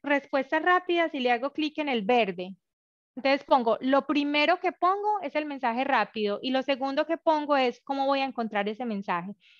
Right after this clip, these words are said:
Y ya les voy a mostrar cómo funciona en la vida real.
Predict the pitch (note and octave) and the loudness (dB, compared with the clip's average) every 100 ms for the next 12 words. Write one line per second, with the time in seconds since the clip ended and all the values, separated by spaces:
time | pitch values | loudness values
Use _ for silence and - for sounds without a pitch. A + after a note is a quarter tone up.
0 | _ - C#4+ C4+ C4+ C#4+ D4+ D4 C#4 - | _ -2 2 4 4 4 4 2 -2 -2
1 | A#3 - C4 C4+ B3+ A3+ A3+ G#3 A3+ A3 | -4 -2 -4 -2 -4 -4 -2 -2 -2 -2
2 | G3 G3 G3+ F3 E3+ | -2 -2 -2 -4 -8